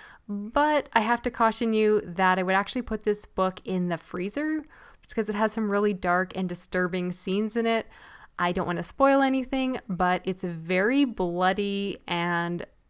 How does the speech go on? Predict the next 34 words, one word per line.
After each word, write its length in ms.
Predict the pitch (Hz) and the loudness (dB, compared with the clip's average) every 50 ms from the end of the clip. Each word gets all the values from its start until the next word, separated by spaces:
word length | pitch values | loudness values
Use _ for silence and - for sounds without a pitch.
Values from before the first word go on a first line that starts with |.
| - | -14
gruesome. 880 | 180 - 214 240 247 254 247 - - 247 233 233 226 226 226 226 220 - - | -10 -4 -2 0 0 0 0 0 2 2 4 4 2 0 0 -2 -6 -6 -6
If 280 | - 180 180 - - - | -6 -6 -6 -6 -8 -6
you 160 | 185 175 175 | -4 -2 -2
are 100 | 175 170 | -2 -2
bothered 520 | 165 - 170 170 170 - 180 175 175 165 | 0 0 0 0 2 0 -2 -4 -4 -4
by 140 | - 165 165 | -4 -4 -4
harm 300 | 160 - 175 170 170 165 | -4 -4 -4 -4 -4 -6
to 100 | - - - - | -8 -12 -6 -4
animals, 720 | - 240 240 240 240 240 233 233 233 226 226 233 220 - - - - _ | -2 -2 0 -2 0 0 2 2 2 2 0 -2 -4 -8 -18 -20 -20 _
stay 320 | _ - - - - 175 165 | _ -14 -6 -2 0 0 0
away. 880 | 160 156 175 220 247 247 240 233 240 240 233 233 233 233 233 226 226 - _ | 0 0 2 2 4 4 4 4 4 4 2 0 0 -2 -6 -8 -10 -16 _
But 460 | - 185 185 208 196 196 196 190 - - _ | -12 -4 -2 0 2 2 0 -2 -6 -14 _
the 100 | - 220 | -2 -2
romance, 560 | 214 226 262 302 339 339 349 320 311 285 - | 2 4 4 6 6 6 6 4 2 2 0
again, 460 | - 220 185 190 180 175 180 190 208 - - _ | -2 0 2 2 2 0 0 -4 -4 -8 -6 _
is 160 | - 285 302 | -4 -2 2
really 260 | 311 330 339 349 359 | 2 4 4 4 4
nice. 500 | 381 392 359 254 190 196 - - - - _ - _ - - - - _ _ | 4 4 4 4 0 -2 -4 -8 -12 -14 _ -20 _ -20 -20 -20 -20 _ _
So 480 | - - - 254 240 240 233 233 233 | -12 0 2 2 4 6 4 4 4
you 140 | 233 226 214 | 2 0 -2
just 160 | 220 233 226 | -4 -4 -4
have 100 | - 233 220 | -4 -6 -6
to 60 | 240 | -2
be 140 | 220 226 220 | 0 0 0
okay 260 | 214 - - 208 196 | 0 0 -2 -2 -2
with 160 | 190 190 196 | -2 -2 -4
some 180 | - - 190 180 | -4 -4 -4 -4
really 340 | 175 175 170 175 170 170 170 | -4 -4 -4 -4 -6 -6 -6
dark 520 | - - 175 170 175 160 - - _ - _ | -4 -2 -2 0 -2 -4 -6 -10 _ -20 _
horror 360 | - - 180 175 175 180 196 | -10 -4 -2 -2 0 -2 -4
content 520 | 160 - - 180 - 170 - 190 - - - | -8 -6 -6 -6 -6 -4 -6 -6 -8 -8 -6
thrown 240 | - 185 - - - | -4 -4 -4 -4 -6
in 120 | - - | -8 -6
there. 280 | - - - 233 214 | -8 -6 -6 -8 -10